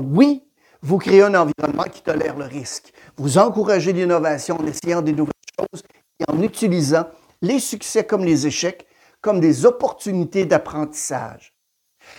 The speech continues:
Voici maintenant deux choses à mettre en place immédiatement pour contraindre le oui mais. Premièrement, notez les fois que vous dites oui mais. On sait même pas à quel point le oui mais s'est faufilé dans notre psyché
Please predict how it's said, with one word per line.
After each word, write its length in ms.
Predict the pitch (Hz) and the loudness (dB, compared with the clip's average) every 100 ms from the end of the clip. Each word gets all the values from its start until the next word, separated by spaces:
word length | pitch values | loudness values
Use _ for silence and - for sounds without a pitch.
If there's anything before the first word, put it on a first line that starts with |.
| - | -6
Voici 260 | 180 214 285 | 0 2 0
maintenant 460 | - - 196 190 - | -4 -8 -2 -2 0
deux 240 | 147 208 | 4 4
choses 500 | 175 175 147 135 120 - | 4 0 0 -2 -12 -10
à 60 | 143 | 0
mettre 280 | 170 208 190 | 2 2 -2
en 100 | 180 | -4
place 460 | 156 151 151 - - | 0 -2 -2 -12 -4
immédiatement 920 | 254 247 226 208 160 202 - 151 160 - _ _ _ _ _ | 0 2 2 2 4 4 4 0 -2 -4 _ _ _ _ _
pour 280 | - 247 - | 2 2 4
contraindre 760 | - 226 208 - 202 175 156 156 | 6 6 4 0 0 2 2 2
le 120 | 147 | 2
oui 260 | 139 139 123 | -2 -4 -6
mais. 240 | 113 - _ _ _ - _ | -10 -18 _ _ _ -20 _
Premièrement, 460 | - 214 208 220 247 | 2 4 4 4 2
notez 260 | 208 - | 2 0
les 120 | 175 | 0
fois 260 | 151 190 190 | -2 0 0
que 60 | 143 | 0
vous 100 | 151 | -4
dites 300 | 131 175 - | -2 -4 -4
oui 260 | 156 175 151 | -4 -2 0
mais. 300 | 151 135 - _ _ - | -2 -2 -8 _ _ -10
On 140 | - 247 | -2 0
sait 100 | 262 | 2
même 220 | 247 202 | 2 2
pas 140 | 226 | 0
à 40 | 190 | 0
quel 220 | 196 156 | 0 -2
point 200 | - 190 | -2 0
le 120 | 165 | 4
oui 320 | 151 151 190 | 4 4 0
mais 180 | 165 170 | 0 -2
s'est 220 | 156 147 | -2 -8
faufilé 640 | 123 - 214 175 165 165 190 | -10 -4 -4 -2 -4 -4 2
dans 140 | 175 | 2
notre 160 | 165 165 | 2 -2
psyché 580 | - 175 147 196 202 | -8 -8 -4 0 0